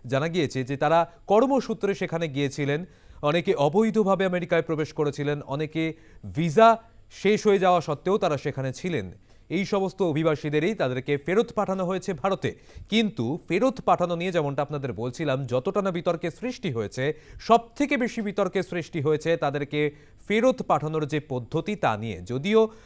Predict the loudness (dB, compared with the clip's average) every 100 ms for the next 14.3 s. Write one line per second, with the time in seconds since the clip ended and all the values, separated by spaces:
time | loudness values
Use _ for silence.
0 | -4 -2 0 -2 -4 -4 -4 -4 -4 0
1 | 0 0 -4 -20 _ -8 -4 -4 -2 -2
2 | 0 -2 -2 -6 -4 -2 -2 -2 -2 -4
3 | -4 -4 -2 -2 0 0 0 -4 -4 -4
4 | -4 -4 -4 -6 -6 -6 -6 -2 -2 -2
5 | -8 -18 -10 0 2 0 -4 -8 -4 -2
6 | -2 -2 -2 -2 -2 -2 0 -2 -2 -10
7 | -18 -4 0 0 2 2 0 -18 -20 -14
8 | 2 6 8 8 4 0 0 0 -2 -2
9 | -4 -6 -2 -4 -2 -4 -4 -4 -4 -2
10 | -2 -2 0 -2 -6 _ -4 0 0 0
11 | -2 -2 0 0 0 -4 -16 -20 -2 0
12 | 4 4 4 0 0 0 -2 2 4 4
13 | 0 0 -4 -2 -4 -2 -2 -4 -2 -2
14 | 0 2 0